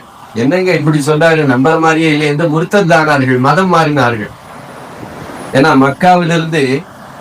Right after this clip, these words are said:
பைத்துல் முகத்தஸுக்கு சுமார் நாலாயிரம் கிலோமீட்டர் பல நாட்களாக பயணப்பட வேண்டிய ஒரு தொலை தூரத்தை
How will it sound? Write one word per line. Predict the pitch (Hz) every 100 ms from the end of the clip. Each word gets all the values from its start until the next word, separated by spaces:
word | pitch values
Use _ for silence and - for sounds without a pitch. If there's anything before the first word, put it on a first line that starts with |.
| -
பைத்துல் | 113 170 185 196 175
முகத்தஸுக்கு | 156 175 165 - 160
சுமார் | 202 180 160 143
நாலாயிரம் | 135 147 175 185 185 180 170 151
கிலோமீட்டர் | 135 180 196 190 175 160 135 131 - - - - - - - - - - - - -
பல | 131 151 170 147
நாட்களாக | 131 147 180 190 185 185 180
பயணப்பட | 175 170 170 175 165 160
வேண்டிய | 156 156 156 147 139 131
ஒரு | 143 139
தொலை | 147 160 175
தூரத்தை | 160 139 139 151 180